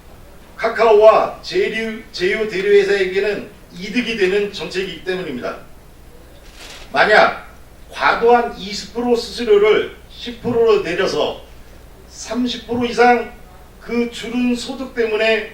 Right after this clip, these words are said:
고통받는 대리, 대리기사들을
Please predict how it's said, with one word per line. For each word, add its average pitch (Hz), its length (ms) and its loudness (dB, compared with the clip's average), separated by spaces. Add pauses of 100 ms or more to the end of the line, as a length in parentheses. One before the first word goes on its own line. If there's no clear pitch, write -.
(140)
고통받는 233 920 4 (560)
대리, 233 380 0
대리기사들을 220 1120 4